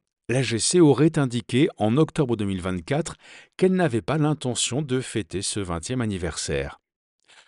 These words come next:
À l'inverse, votre cabinet aurait répondu à la Ligue des usagers culturels que l'année deux mille vingt-six comptait trois cent soixante-cinq jours et qu'il y avait donc le temps de l'organiser.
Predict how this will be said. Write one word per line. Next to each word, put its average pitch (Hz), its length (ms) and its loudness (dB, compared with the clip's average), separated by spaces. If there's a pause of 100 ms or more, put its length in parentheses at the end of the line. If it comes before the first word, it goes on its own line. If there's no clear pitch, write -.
(240)
À 104 120 0
l'inverse, 98 580 -2 (240)
votre 151 340 2
cabinet 127 640 2
aurait 127 280 4
répondu 120 760 0
à 98 120 0
la 92 140 0
Ligue 113 360 -2
des 87 260 -4
usagers 95 320 -4
culturels 92 680 -2 (400)
que 123 80 2
l'année 101 340 2
deux 117 120 -2
mille 98 180 -4
vingt-six 95 480 -2
comptait 98 500 -6
trois 98 240 -2
cent - 160 -4
soixante-cinq 92 560 -6
jours 135 320 4 (480)
et 117 80 -4
qu'il - 240 -6
y 113 80 4
avait 104 140 2
donc 135 260 2
le 107 180 0
temps 160 280 -2
de 139 100 -2
l'organiser. 117 640 0